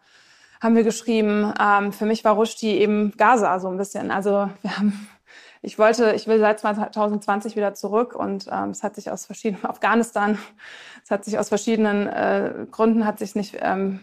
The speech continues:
nicht, äh, ergeben. Ich war anderthalb Jahre irgendwie mit Afghanistan involviert und so. Und, äh, ich hatte fest vor, Rushdie jetzt in, in diesem Jahr zu, naja, zu besuchen, also mit ihm wieder zusammenzuarbeiten. Und so haben wir dann gleich angefangen,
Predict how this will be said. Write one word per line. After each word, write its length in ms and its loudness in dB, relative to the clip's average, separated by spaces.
nicht, 320 -6
äh, 180 0
ergeben. 380 2
Ich 160 -6
war 160 4
anderthalb 420 -4
Jahre 220 0
irgendwie 260 -2
mit 280 -6
Afghanistan 520 -4
involviert 460 0
und 260 -4
so. 200 8
Und, 240 6
äh, 360 6
ich 200 4
hatte 180 6
fest 280 4
vor, 180 8
Rushdie 280 4
jetzt 180 4
in, 300 6
in 180 4
diesem 280 6
Jahr 180 4
zu, 400 2
naja, 260 4
zu 140 0
besuchen, 380 4
also 200 4
mit 140 2
ihm 160 4
wieder 180 4
zusammenzuarbeiten. 1200 2
Und 400 -4
so 200 0
haben 140 4
wir 80 6
dann 160 6
gleich 240 2
angefangen, 540 2